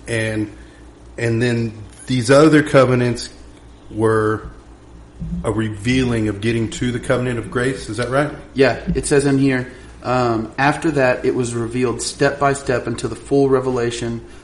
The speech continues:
Speaker 2: of it was completed in the New Testament,"
Speaker 1: All right.
Speaker 2: which would be the new covenant.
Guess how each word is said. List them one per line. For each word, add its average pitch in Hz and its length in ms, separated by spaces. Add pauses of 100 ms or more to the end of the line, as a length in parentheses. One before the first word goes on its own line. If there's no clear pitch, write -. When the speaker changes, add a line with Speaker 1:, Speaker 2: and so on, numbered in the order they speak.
(140)
Speaker 2:
of 120 200
it - 120
was 113 180
completed 117 680
in 117 160
the 113 60
New 113 160
Testament," 101 500 (120)
Speaker 1:
All 104 60
right. 110 220
Speaker 2:
which 117 140
would 117 100
be 120 60
the 110 100
new 110 140
covenant. 110 400